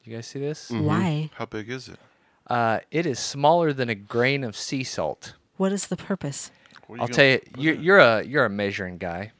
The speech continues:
Speaker 1: Justin.
Speaker 4: Mm-hmm.
Speaker 1: This is, uh,
Speaker 4: That's what I hear.
Speaker 1: six hundred, six hundred fifty-seven by two hundred twenty-two by seven hundred micrometers.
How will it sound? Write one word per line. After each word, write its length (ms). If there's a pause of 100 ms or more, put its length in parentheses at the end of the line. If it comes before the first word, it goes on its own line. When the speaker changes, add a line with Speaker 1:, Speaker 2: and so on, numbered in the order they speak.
(140)
Speaker 1:
Justin. 380
Speaker 4:
Mm-hmm. 360
Speaker 1:
This 220
is, 260
uh, 220
Speaker 4:
That's 20
what 80
I 60
hear. 140
Speaker 1:
six 240
hundred, 560 (380)
six 260
hundred 240
fifty-seven 840 (600)
by 160
two 300
hundred 280
twenty-two 580
by 160
seven 440
hundred 460 (300)
micrometers. 1300